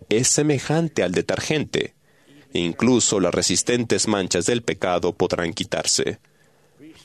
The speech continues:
Los poseedores del sacerdocio llevan consigo el antídoto para quitar las terribles imágenes de la pornografía y para disipar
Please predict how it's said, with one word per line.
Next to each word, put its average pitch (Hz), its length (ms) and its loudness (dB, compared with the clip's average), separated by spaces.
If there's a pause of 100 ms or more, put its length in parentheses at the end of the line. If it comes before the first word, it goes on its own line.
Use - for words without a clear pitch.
(180)
Los 139 160 2
poseedores 170 500 2
del 123 120 2
sacerdocio 95 600 0
llevan 101 300 0
consigo 104 460 0
el 95 80 2
antídoto 92 580 0
para - 240 -2
quitar 90 500 -2
las 95 220 -2
terribles 92 480 0
imágenes 87 480 -2
de 87 60 2
la 85 100 0
pornografía 101 840 0 (440)
y - 60 0
para 156 200 0
disipar 123 580 -2